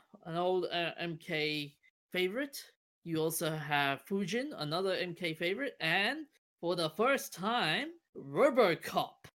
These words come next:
is in M K eleven, and complete with the original voice actor play-, uh, playing as RoboCop.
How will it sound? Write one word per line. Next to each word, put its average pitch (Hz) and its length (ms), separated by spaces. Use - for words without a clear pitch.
is 165 200
in 135 200
M 131 220
K 139 220
eleven, 123 320
and 160 320
complete 233 680
with 165 200
the 151 220
original 262 480
voice 220 420
actor 190 460
play-, 160 500
uh, 160 80
playing 170 300
as 170 340
RoboCop. 139 680